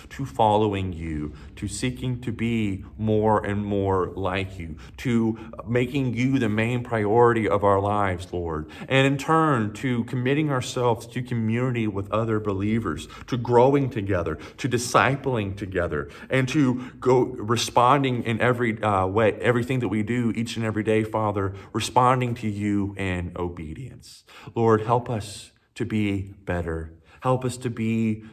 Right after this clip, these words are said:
the people you have called us to be. Help us to be actively working, Lord, catching people, showing them the beauty and the hope of the gospel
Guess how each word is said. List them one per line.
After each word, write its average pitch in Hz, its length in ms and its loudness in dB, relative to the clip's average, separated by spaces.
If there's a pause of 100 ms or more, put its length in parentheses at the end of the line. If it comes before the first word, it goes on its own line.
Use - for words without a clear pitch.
the 95 100 -6
people 107 480 -4
you 98 200 -2
have 98 140 -2
called 98 280 -4
us 92 140 -6
to 92 120 -10
be. 85 360 -8 (300)
Help 127 200 -2
us 123 160 -4
to 127 100 -6
be 113 240 -2
actively 117 640 -2
working, 104 680 0
Lord, 87 360 0
catching 127 560 -2
people, 104 540 -6 (180)
showing 151 600 2
them 120 340 2 (180)
the 120 100 0
beauty 110 580 0
and 110 140 -2
the 101 80 2
hope 107 320 -6
of 101 100 -10
the 110 80 -4
gospel 76 720 -10